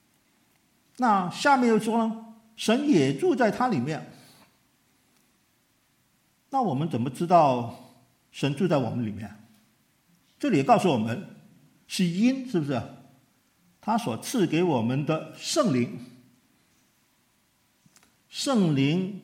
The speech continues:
住在我们里面，圣灵是神，其中一个位格，所以呢，神就住在我们里面了。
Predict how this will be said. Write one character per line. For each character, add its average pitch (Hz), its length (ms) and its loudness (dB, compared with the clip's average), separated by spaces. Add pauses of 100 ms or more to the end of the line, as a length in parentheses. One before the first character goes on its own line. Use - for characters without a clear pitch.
住 208 220 0
在 160 200 4
我 120 120 0
们 135 160 -2
里 117 80 -2
面， 117 420 -8 (1000)
圣 208 320 0
灵 151 260 -2
是 277 300 -2
神， 127 540 -6 (680)
其 147 140 -4
中 160 120 -2
一 156 80 -2
个 147 100 0
位 151 160 0
格， 104 360 -6 (960)
所 220 160 0
以 185 80 4
呢， 175 180 4
神 147 320 -2
就 165 140 4
住 165 220 0
在 143 160 0
我 113 100 -4
们 113 160 -4
里 120 60 -6
面 110 200 -8
了。 - 60 -20